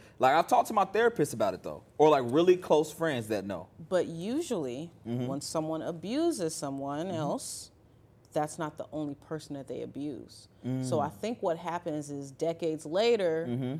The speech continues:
Speaker 2: somebody else, oh, your favorite little cousin, your favorite little niece,
Speaker 1: Mm-hmm.
Speaker 2: and you figure out,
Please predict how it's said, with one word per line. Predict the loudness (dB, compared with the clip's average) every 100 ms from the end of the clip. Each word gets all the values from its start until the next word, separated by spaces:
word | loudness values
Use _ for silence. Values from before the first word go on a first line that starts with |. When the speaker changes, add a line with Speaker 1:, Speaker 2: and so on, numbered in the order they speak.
| -8
Speaker 2:
somebody | -12 -6 -2 0 0 2
else, | 2 2 0 -4
oh, | -2
your | -2 -4
favorite | -4 -4 -2 -2 -2
little | -2 -2
cousin, | -2 -2 -2 -2 -4
your | -2
favorite | 0 0 0
little | -2 -2
niece, | -4 -4 -4 -6 -10 -10
Speaker 1:
Mm-hmm. | -8 -6 -8 -14 -8
Speaker 2:
and | -4 -2
you | -4
figure | -4 -2 0
out, | 0 0